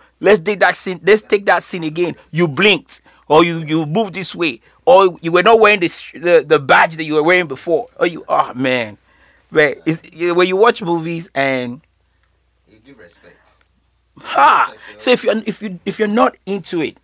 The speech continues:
Speaker 1: if you're not into it, it's easy to criticize it and all that stuff and, and,
Speaker 2: Yeah.
Speaker 1: and poke holes and all that. If you, if you're into that stuff and you know how much work,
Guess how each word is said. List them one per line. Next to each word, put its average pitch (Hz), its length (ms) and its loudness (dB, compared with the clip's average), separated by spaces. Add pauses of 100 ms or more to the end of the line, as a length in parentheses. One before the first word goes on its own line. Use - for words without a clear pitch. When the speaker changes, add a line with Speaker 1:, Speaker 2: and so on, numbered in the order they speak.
Speaker 1:
if 156 120 -8
you're 185 100 -2
not - 200 0
into 170 320 -6
it, 143 180 -6 (120)
it's - 280 -12
easy 185 260 -8
to 139 140 -16 (120)
criticize 156 760 -6
it 143 240 -4
and 123 180 -12
all 151 200 -4
that 139 160 -8
stuff 143 180 -12
and, 120 180 -14 (120)
and, 135 100 -6
Speaker 2:
Yeah. 123 80 -12 (140)
Speaker 1:
and 135 200 -10
poke 170 220 -4
holes 143 420 -8
and 131 160 -12
all 143 140 -6
that. 127 240 -4 (400)
If 196 220 -6
you, 196 140 -8 (120)
if 185 200 -8
you're 202 180 2 (100)
into 247 340 -4
that 185 220 2
stuff 147 440 -2 (100)
and 156 120 -10
you 156 160 -12
know 190 320 -4
how 185 160 -2
much 170 300 -10
work, 151 420 -4